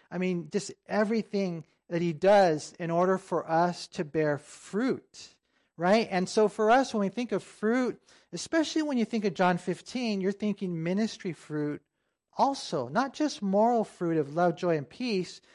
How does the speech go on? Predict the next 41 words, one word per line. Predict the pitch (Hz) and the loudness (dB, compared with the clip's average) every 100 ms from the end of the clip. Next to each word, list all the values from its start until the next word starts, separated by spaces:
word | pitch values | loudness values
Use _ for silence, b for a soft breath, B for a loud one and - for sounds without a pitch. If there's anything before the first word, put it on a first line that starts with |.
| b b | b b
but | 190 180 | -6 -2
how | 202 196 | 0 0
God | 175 185 226 | 2 4 2
will | 214 196 | 0 -4
use | 170 185 180 | -2 -4 0
our | 190 | 0
life. | 180 233 269 190 | 0 -2 -4 -6
And | 180 | -2
so, | - 202 B B | 2 0 B B
again, | 190 254 220 | 0 2 4
like | 202 | 4
I | 202 175 175 180 | 4 2 -4 -4
said | - 208 | 0 2
in | |
the | 190 | 2
beginning, | 165 143 226 277 220 185 | 0 -2 0 0 0 0
Israel | 175 233 247 226 196 | 2 2 2 4 4
was | 185 - | 2 -2
supposed | 175 - 208 226 - - | -6 -6 -2 -2 -2 -4
to, | 170 | 0
they | 175 | 2
were | 180 | 0
the | |
first | - 180 165 - | -2 -4 -6 -6
fruits, | - 208 190 - - B B | 0 2 2 -2 -18 B B
they | 175 | -2
were | 196 | -2
supposed | - 202 196 | 0 -2 -2
to | |
get | 175 190 240 | 0 2 2
saved | - 175 160 165 214 220 _ _ _ _ _ | 0 2 4 4 0 -4 _ _ _ _ _
in | 170 | -2
order | 196 202 | 2 2
to | 185 | 2
be | 160 202 | 2 0
used | 190 202 - | 0 -2 0
by | 185 | -2
God | 160 208 202 | 2 4 4
to | 175 | 2
help | 175 185 202 | -2 0 2
others, | 262 269 151 113 - - | 0 0 -6 -8 -20 -20